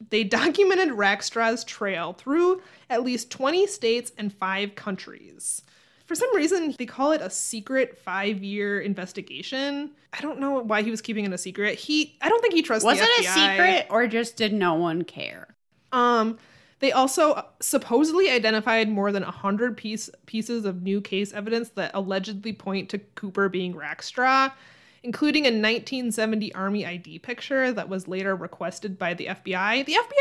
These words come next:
Speaker 1: I did look into this Rackstraw guy because
Speaker 2: But was it just 'cause he had kind of a cool name?
Speaker 1: No, so it was because, <laughs> first of all, his name is Bob. He, like, he went by Bob.
Speaker 2: Oh.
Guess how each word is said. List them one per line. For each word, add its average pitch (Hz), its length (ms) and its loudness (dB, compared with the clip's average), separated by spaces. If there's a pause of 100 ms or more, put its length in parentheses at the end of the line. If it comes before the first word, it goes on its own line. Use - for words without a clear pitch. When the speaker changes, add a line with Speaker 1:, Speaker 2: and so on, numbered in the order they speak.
Speaker 1:
I 302 120 2
did 262 200 2
look 226 180 2
into 180 160 0
this 151 180 -10
Rackstraw 139 540 -12
guy 120 280 -12
because 190 720 -6 (640)
Speaker 2:
But 302 140 8
was 349 160 6
it 294 80 2
just 294 160 -4
'cause 285 100 -2
he 285 80 2
had 247 180 4
kind 214 200 -2
of 202 80 0
a 196 40 0
cool 180 240 -2
name? 165 460 0
Speaker 1:
No, 254 400 6
so 320 180 0
it 311 120 2
was 330 120 2
because, 269 840 2 (160)
<laughs> 587 160 -4
first 466 200 4
of 262 60 -4
all, 220 400 4 (480)
his 240 180 -6
name 294 160 2
is 320 80 4
Bob. 175 380 -4
He, 226 140 -2
like, 220 100 0
he 254 80 -4
went 254 140 -2
by 226 100 2
Bob. 151 400 -6 (240)
Speaker 2:
Oh. 135 380 0